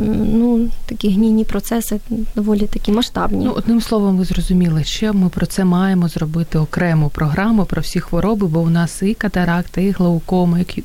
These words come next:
Speaker 2: і кон'юнктивіт. Це те, про що ми, на жаль, не встигаємо поговорити. Але якщо коротко, на завершення,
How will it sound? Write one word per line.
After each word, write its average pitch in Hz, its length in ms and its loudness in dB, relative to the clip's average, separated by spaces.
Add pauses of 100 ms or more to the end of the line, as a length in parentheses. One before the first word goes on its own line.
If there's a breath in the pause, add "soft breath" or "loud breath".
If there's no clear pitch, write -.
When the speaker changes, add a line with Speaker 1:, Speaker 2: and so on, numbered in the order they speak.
Speaker 2:
і 185 160 0
кон'юнктивіт. 185 920 0 (440 loud breath)
Це 175 120 -2
те, 220 200 0 (340)
про 175 120 -2
що - 180 -2
ми, 185 240 4
на 175 140 2
жаль, 170 180 0
не 170 140 4
встигаємо 165 460 -2
поговорити. 190 640 0 (340 loud breath)
Але 180 200 0
якщо 208 240 -2
коротко, 233 440 -2
на 180 140 2
завершення, 160 680 -2